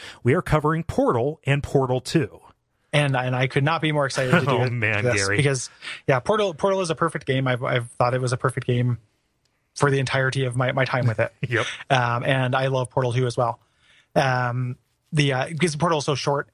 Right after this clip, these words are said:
Speaker 2: and
Speaker 1: Mm-hmm.
Speaker 2: just saying every individual room would be weird.
Speaker 1: <laughs> Yep.
Speaker 2: So that's why we're covering, we're covering two games in that space. But
Speaker 1: Mm-hmm.
Speaker 2: I'm really looking forward to explaining how I think those games use three D space and use the room as a puzzle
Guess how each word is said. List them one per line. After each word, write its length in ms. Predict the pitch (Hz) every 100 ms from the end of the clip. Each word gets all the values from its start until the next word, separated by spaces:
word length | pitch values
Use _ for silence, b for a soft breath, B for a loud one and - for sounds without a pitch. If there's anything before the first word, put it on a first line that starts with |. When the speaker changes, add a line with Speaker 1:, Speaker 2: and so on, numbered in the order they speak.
| -
Speaker 2:
and 200 | 135 127
Speaker 1:
Mm-hmm. 40 |
Speaker 2:
just 240 | 123 139 -
saying 240 | 160 143
every 300 | 143 135 139
individual 640 | 135 127 127 127 127 127 - -
room 220 | 135 135
would 120 | 151 127
be 140 | 127
weird. 280 | 127 147 131
Speaker 1:
<laughs> 140 | 117
Yep. 120 | 160
Speaker 2:
So 180 | 143 117
that's 160 | 147 143
why 140 | 151
we're 120 | 139 135
covering, 460 | 151 135 131 139 139
we're 60 | 123
covering 240 | 139 131
two 140 | 120 147
games 280 | 127 127
in 60 | 120
that 160 | 127 123
space. 300 | 139 127 -
But 180 | 139
Speaker 1:
Mm-hmm. 120 | 143 190 -
Speaker 2:
I'm 120 | 247
really 140 | 262 220
looking 240 | 185 175
forward 260 | 156 151 143
to 120 | 143
explaining 640 | 135 - - 147 147 139 131 b b b b b
how 380 | - - 156 156
I 160 | 151 139
think 220 | 151 135 143
those 360 | 135 156 160
games 400 | 147 143 131 120
use 200 | 135 135
three 220 | - 131 127
D 120 | 123
space 420 | - 131 120 -
and 160 | 143 127
use 200 | 127 117
the 100 | 123
room 240 | 131 135
as 100 | 127
a 60 | 123
puzzle 360 | - 131 196